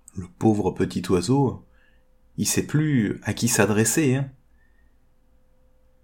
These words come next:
Mais là, du coup, c'est un sapin qui l'interpelle. « Hé, où vas-tu, petit oiseau ? » « Bah, je sais pas trop, hein, » répond l'oiseau. «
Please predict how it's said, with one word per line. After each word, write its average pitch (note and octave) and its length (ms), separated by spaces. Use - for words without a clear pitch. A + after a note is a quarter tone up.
Mais G2+ 100
là, C3+ 140
du A#2+ 120
coup, G3+ 200
c'est D#3+ 640
un C#3 80
sapin C#3 420
qui A#2 220
l'interpelle. « G2+ 680
Hé, A#2 640
où B3 60
vas-tu, A3+ 300
petit D#3 300
oiseau ? » « D3+ 420
Bah, G3 240
je G#3+ 140
sais A3 180
pas G#3+ 160
trop, G#3 440
hein, » E3 260
répond B2+ 260
l'oiseau. « A2+ 480